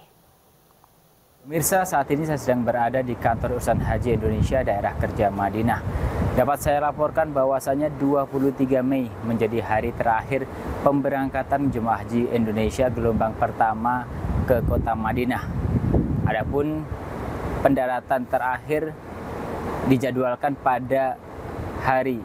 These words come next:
Jumat ini, dua puluh empat Mei, pukul sembilan pagi dari embarkasi Solo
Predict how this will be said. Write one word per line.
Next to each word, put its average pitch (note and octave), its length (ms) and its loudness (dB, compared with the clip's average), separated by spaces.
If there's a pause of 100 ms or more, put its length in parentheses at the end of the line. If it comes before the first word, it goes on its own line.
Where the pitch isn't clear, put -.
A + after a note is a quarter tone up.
(280)
Jumat C#3 400 0
ini, B2+ 240 2 (160)
dua B2 240 2
puluh A#2+ 240 -4
empat A2 240 0
Mei, A#2+ 160 0
pukul C#3 480 0
sembilan A#2+ 480 0
pagi B2 480 0 (400)
dari A2+ 400 0 (480)
embarkasi A#2 960 -2
Solo C3 480 0